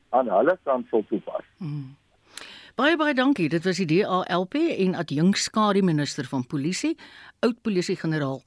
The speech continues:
Speaker 2: Okkie ter Blanche. Jy is ingeskakel op R S G en jy luister na Spectrum. Opkomende boere se afwesigheid by Agri Oos-Kaap se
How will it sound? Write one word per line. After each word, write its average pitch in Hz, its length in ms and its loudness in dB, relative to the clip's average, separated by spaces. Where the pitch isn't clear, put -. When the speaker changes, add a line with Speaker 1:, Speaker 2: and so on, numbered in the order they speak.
Speaker 2:
Okkie 147 340 -4
ter 156 140 -2
Blanche. - 500 -10
Jy 277 80 -4
is 254 40 -4
ingeskakel 247 680 -2
op 196 200 -2
R 214 220 2
S - 100 -4
G 330 280 0
en 277 100 4
jy 170 120 2
luister 135 520 -6
na 135 160 -4
Spectrum. - 640 -10
Opkomende 311 560 4
boere 156 460 0
se - 240 -2
afwesigheid 156 640 0
by 165 160 2
Agri 185 320 0
Oos-Kaap 170 640 -2
se - 80 -4